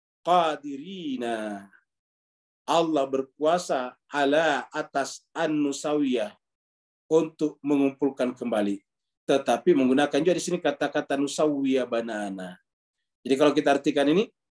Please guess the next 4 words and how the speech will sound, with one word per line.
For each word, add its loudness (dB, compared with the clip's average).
menyempurnakannya 0
seperti -6
jari 0
jemari. -6